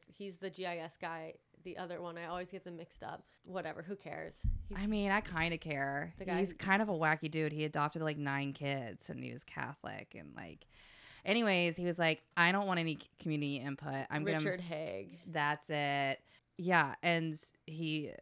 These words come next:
Speaker 2: created Grassworks, was supposed to be a representation of the, of the industry that was there, and so they used existing sites and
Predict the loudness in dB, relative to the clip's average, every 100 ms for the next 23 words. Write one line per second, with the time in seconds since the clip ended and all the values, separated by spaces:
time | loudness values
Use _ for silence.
0 | -8 -2 2 4 2 2 0 0 -4 -4
1 | -8 _ 2 2 2 -2 -2 -4 -6 -6
2 | -4 -4 -4 -4 -4 -2 -2 -2 -2 -2
3 | -4 -4 -4 -6 -8 -8 -8 -8 -12 -10
4 | 2 4 4 2 -6 -8 -12 _ -4 -2
5 | -4 -6 -6 -4 -4 -2 -4 -6 -8 _
6 | -6 -4 -4 -6 -6 -8 -6 -8 -8 -10
7 | -12 -12 _ _ _ _ 0 2 2 0